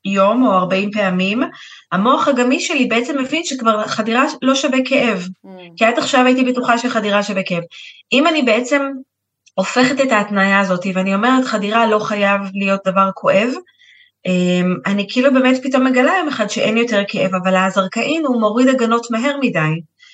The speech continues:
Speaker 1: כלומר, זה לא שאני, זה לא כי אני רוצה לשרוד את יחסי המין, אלא כי אני רוצה באמת להראות לאישה שהיא יכולה לעשות, אה, חדירה, ושלא יהיה לה שם חוויה של כאב, אבל אני לא רוצה לעשות את זה מהר מדי, אמ,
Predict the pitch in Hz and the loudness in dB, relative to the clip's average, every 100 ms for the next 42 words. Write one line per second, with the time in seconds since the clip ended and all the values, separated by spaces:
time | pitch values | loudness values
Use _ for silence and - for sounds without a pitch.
0 | _ _ 214 214 208 240 349 311 277 - | _ _ 0 0 2 2 2 2 2 0
1 | - 220 262 - 359 285 262 247 233 - | -2 0 0 0 -2 -2 0 0 0 -2
2 | 233 220 214 214 208 185 196 185 190 240 | -4 -4 -4 -6 -6 -6 -4 -2 -2 -4
3 | 262 - - _ - 196 202 214 202 202 | -6 -12 -20 _ -2 0 0 -2 -2 0
4 | 262 311 285 285 247 233 262 262 254 - | 0 2 2 2 2 2 0 0 0 0
5 | 392 - 262 233 - 220 240 254 254 254 | -2 -2 -2 -2 0 2 4 6 6 6
6 | 254 247 220 220 208 208 269 262 254 - | 4 0 -2 0 0 -2 -2 -2 -4 -18
7 | _ 214 220 214 220 208 226 311 349 349 | _ -6 -4 -2 -4 -2 0 2 2 -2
8 | - _ _ _ - 220 233 220 226 233 | -14 _ _ _ -6 -2 0 2 4 2
9 | 233 233 220 214 208 202 208 202 214 214 | 2 0 0 0 0 -2 -2 0 0 0
10 | 208 - 202 190 190 202 196 202 226 294 | -4 -2 0 0 0 0 0 0 2 2
11 | 311 302 277 262 269 254 233 202 220 254 | 2 0 0 -2 -2 0 0 0 0 -2
12 | 320 269 208 214 240 262 - _ _ _ | -2 0 2 2 0 -2 -8 _ _ _
13 | _ 196 190 190 185 190 190 190 196 | _ -4 0 2 2 0 0 -2 -2